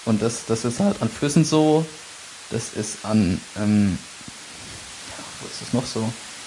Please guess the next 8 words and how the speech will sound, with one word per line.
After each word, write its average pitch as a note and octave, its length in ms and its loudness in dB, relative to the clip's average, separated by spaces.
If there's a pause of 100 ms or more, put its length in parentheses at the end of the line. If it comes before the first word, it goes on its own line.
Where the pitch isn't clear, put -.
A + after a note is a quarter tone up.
(140)
Eigentlich B2+ 380 6
sind B2 220 0
Flüsse C#3 500 2 (180)
das, A2 280 0
das A#2 140 -2
entscheidende B2 420 6
Kriterium A#2 580 4
dafür. G#2+ 320 -2